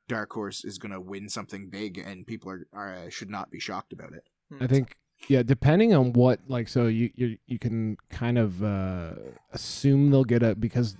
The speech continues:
Speaker 3: you know, their Tomb World tactics or whatever are tied to, um, Tomb Worlds that have one ability. So if they get a mix and match, um, make your own Tomb World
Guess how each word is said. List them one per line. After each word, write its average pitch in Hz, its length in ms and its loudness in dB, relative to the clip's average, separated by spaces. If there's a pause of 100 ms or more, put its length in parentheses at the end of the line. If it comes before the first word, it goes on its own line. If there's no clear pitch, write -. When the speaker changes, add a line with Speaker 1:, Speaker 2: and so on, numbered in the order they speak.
(300)
Speaker 3:
you 117 100 -2
know, 95 140 -6 (240)
their 117 380 2
Tomb 151 360 6
World 117 300 6
tactics 120 520 -4
or 113 80 -2
whatever 107 500 -2
are 98 120 -6
tied 110 440 -8
to, 101 520 -4 (320)
um, 92 540 -4 (720)
Tomb 123 220 4
Worlds 110 380 2
that 107 200 -4
have 110 300 -4
one 113 280 2
ability. 120 560 2 (640)
So - 120 0
if 143 80 4
they 185 120 6
get 247 100 4
a 156 60 8
mix 131 280 4
and 123 140 6
match, 113 580 -2 (260)
um, 95 600 0
make 117 260 0
your 107 140 4
own 104 460 2
Tomb 123 240 4
World 101 420 2